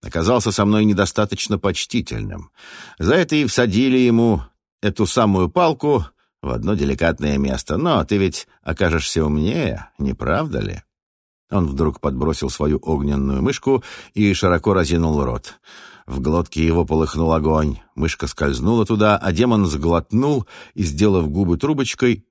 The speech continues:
выпустил струйку дыма. Притихший Жан-Жак кивнул. «Вот и хорошо, малыш. Зачем нам ссориться?»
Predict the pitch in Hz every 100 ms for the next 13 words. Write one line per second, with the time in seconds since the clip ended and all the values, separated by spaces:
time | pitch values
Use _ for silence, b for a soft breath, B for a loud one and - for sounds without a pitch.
0 | - 117 - 98 - 90 - 92 80 -
1 | 60 62 57 53 - _ _ _ _ _
2 | _ - - 82 76 76 69 67 60 -
3 | 98 - - _ _ _ - - 57 50
4 | 50 _ _ _ _ _ _ _ _ _
5 | _ _ _ _ _ - 65 82 87 120
6 | 135 120 - 55 58 69 87 98 65 -
7 | - - B B B B - 110 120 117
8 | 76 69 - - 76 58 50 - - -
9 | -